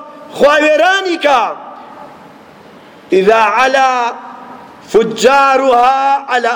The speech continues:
أبرارها." ئەگەر فاجرەکان زاڵ بوون بەسەر چاکەکارەکانە. "وإذا سادت القبيلة منافقوها."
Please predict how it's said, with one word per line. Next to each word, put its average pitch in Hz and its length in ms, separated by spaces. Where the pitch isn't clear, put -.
أبرارها." 175 720
ئەگەر 226 300
فاجرەکان 262 840
زاڵ 277 340
بوون 302 280
بەسەر 262 280
چاکەکارەکانە. 185 1040
"وإذا 233 640
سادت 277 640
القبيلة 277 840
منافقوها." 254 1200